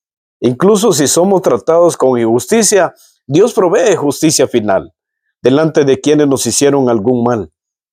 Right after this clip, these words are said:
La provisión del Señor es tal que podemos decir como el salmista,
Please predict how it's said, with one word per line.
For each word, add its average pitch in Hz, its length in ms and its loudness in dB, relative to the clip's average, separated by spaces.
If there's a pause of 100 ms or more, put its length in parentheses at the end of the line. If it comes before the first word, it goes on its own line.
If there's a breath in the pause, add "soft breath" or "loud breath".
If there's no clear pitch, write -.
(400)
La 120 160 -2
provisión 165 460 0
del 196 120 0
Señor 151 360 0
es - 200 -4
tal 139 380 -2
que 170 160 0
podemos 139 500 0
decir 131 360 0
como 143 180 0
el 127 80 0
salmista, 131 640 -2